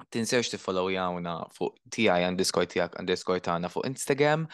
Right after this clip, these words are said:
u kif ukoll tħallunna rating skont fejn qed tisimgħu dan il-podcast, dejjem five star u ħallu review. Em, ħalli ntilgħu il fuq.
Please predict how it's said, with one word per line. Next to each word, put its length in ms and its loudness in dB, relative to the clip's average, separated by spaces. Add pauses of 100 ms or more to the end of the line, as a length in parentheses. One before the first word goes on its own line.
(300)
u 80 -2
kif 220 -8
ukoll 340 4 (160)
tħallunna 680 0
rating 580 0
skont 240 -4
fejn 160 2
qed 80 -6
tisimgħu 460 -4 (160)
dan 560 -2
il-podcast, 720 -2
dejjem 380 -2
five 180 0
star 320 2
u 60 -8
ħallu 240 0
review. 320 0 (840)
Em, 380 2
ħalli 260 -4
ntilgħu 300 2
il 100 -4
fuq. 320 2